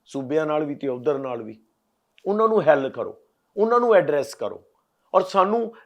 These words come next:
ਏਜੰਸੀਆਂ ਰਾਹੀਂ ਕਾਬੂ ਨਾ ਕਰੋ, ਸਾਨੂੰ ਪੋਲੀਟੀਕਲੀ ਨੇੜੇ ਕਰੋ ਆਪਦੇ।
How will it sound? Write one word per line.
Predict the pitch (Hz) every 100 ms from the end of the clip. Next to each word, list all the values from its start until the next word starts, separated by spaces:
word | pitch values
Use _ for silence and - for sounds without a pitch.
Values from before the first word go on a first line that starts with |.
| -
ਏਜੰਸੀਆਂ | 165 160 190 - 233 226
ਰਾਹੀਂ | 226 226
ਕਾਬੂ | 226 202 180 240 220
ਨਾ | 196
ਕਰੋ, | 156 120 - _ _ _
ਸਾਨੂੰ | - 196 190
ਪੋਲੀਟੀਕਲੀ | - 202 220 302 311 294 277
ਨੇੜੇ | 233 185 165
ਕਰੋ | - 120 62
ਆਪਦੇ। | 57 - -